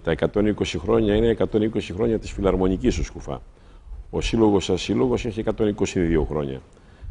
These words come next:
Δηλαδή, από την ίδρυσή του, δύο χρόνια μετά, ιδρύθηκε και η Φιλαρμονική, και η οποία έχει και αυτή μια πολύ βαριά ιστορία στην πλάτη της και την οποία ελπίζουμε να συνεχίσουμε και να την επανδρώσουμε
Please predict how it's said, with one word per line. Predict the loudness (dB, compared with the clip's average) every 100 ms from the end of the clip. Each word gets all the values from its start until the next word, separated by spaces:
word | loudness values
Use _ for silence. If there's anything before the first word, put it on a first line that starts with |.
| -10
Δηλαδή, | 0 4 6
από | 4 2
την | 0 2
ίδρυσή | 4 2 2 2
του, | 2 0
δύο | 2 2
χρόνια | 4 4 4
μετά, | 2 2 0 0 -6 -16 -20 -16 -4
ιδρύθηκε | 4 6 6 2 0
και | 2
η | 0
Φιλαρμονική, | 2 4 4 2 0 -6 -10 -14 -20 -20 -20 -20 -12
και | 0 4
η | 4
οποία | 4 4 6
έχει | 4 2 0
και | 0
αυτή | 0 0
μια | 2 2
πολύ | 2 4
βαριά | 4 4 4
ιστορία | 4 2 2 2 2
στην | -2
πλάτη | 0 0 0
της | -4 -8 -10 -20 -20 -20 -20 -20 -20 _
και | -2 4 4 4 2
την | 2 2
οποία | 4 6
ελπίζουμε | 4 6 2 2 2 2
να | 2 2 2 0
συνεχίσουμε | -2 0 0 2 0 0 -2
και | -2 -2
να | 0 0 0
την | 0
επανδρώσουμε | 0 2 2 2 2 0 -2 -2